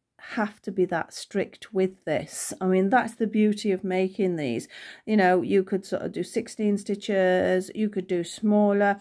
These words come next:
I think s-, much smaller, you might struggle with this yarn. I think you would have to drop maybe to a four ply yarn. Um, but yes, if it, you could do tiny weeny ones if you wanted. So I'm just gonna tighten that up there, and I'm gonna do one chain, ready to turn.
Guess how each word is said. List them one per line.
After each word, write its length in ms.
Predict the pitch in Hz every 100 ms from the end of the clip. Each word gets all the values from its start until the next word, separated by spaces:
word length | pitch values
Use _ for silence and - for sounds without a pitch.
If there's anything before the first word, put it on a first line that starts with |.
| -
I 240 | - -
think 160 | 269 233
s-, 100 | 240
much 380 | 254 285 -
smaller, 640 | - - 247 233 220 208 -
you 160 | 208
might 340 | 214 208 190 -
struggle 400 | - 196 190 185
with 160 | 180
this 240 | - 175 -
yarn. 320 | 180 170 165
I 80 | 175
think 220 | 190 -
you 100 | 180
would 120 | 185
have 220 | - 196
to 100 | -
drop 260 | 196 190 190
maybe 240 | 190 180 185
to 160 | -
a 40 | 180
four 300 | - 185 180
ply 320 | - 175 180
yarn. 560 | 180 180 175 - 143 - - - - - _ -
Um, 460 | 175 175 175 165 160
but 160 | 185 -
yes, 260 | 147 156
if 140 | - -
it, 140 | -
you 120 | 185
could 180 | 185 185
do 120 | 165
tiny 400 | 151 - 170 170
weeny 240 | - - -
ones 220 | - -
if 120 | -
you 80 | -
wanted. 280 | - - -
So 80 | 185
I'm 80 | 190
just 120 | 214
gonna 140 | 269
tighten 400 | 285 - 214 190
that 220 | 170 - -
up 220 | 180 -
there, 300 | 151 - 202 _ - - -
and 100 | 208
I'm 80 | 202
gonna 140 | 202
do 160 | 208 202
one 280 | 196 208 247
chain, 520 | 240 196 175 175 175 _
ready 560 | 190 170 175 180 180 190
to 240 | 190 -
turn. 680 | 202 - 208 185 170 - -